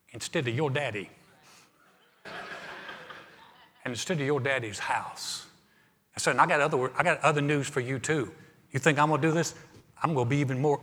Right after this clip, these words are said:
undignified than this." He's like, "Oh, you talking to me? And I'm gonna talk to you back." And you saw something with David, that David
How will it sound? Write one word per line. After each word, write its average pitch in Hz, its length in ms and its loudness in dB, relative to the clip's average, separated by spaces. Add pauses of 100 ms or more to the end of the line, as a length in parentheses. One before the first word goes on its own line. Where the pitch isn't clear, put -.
undignified 151 880 2
than 139 120 -2
this." 165 240 0
He's 135 140 -2
like, 127 140 2 (200)
"Oh, 123 80 4
you 143 120 4
talking 170 300 4
to 160 40 0
me? 175 80 2
And 120 100 0
I'm 135 120 2
gonna 143 120 4
talk - 320 0
to 156 120 0
you 143 240 2
back." 143 360 4 (3500)
And 147 120 2
you 170 120 4
saw 208 340 6
something 156 440 0
with 120 160 -4
David, 151 380 0
that 113 220 -12
David 143 560 0